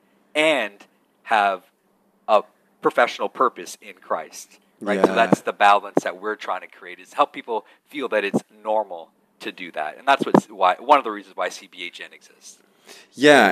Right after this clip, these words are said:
Speaker 2: and I mean, C B H N is a really good thing, um, you know, for, for business leaders,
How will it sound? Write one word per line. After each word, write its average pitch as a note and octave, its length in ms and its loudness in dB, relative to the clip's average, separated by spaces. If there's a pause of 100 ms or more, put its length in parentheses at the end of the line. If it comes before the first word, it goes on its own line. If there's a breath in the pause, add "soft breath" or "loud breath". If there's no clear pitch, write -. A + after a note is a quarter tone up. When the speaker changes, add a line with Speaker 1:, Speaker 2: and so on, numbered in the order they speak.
Speaker 2:
and G#2+ 80 4
I A2+ 60 4
mean, A2+ 160 0
C C#3+ 160 -4
B C#3 160 2
H B2 160 4
N A#2 80 4
is A2 100 -2
a G#2 60 0
really A2 320 0
good G#2+ 240 0
thing, G2+ 340 0
um, F#2+ 320 0
you G#2+ 100 -2
know, G2 140 0
for, G2 320 0
for G2+ 240 -2
business A2+ 560 -4
leaders, G#2 440 2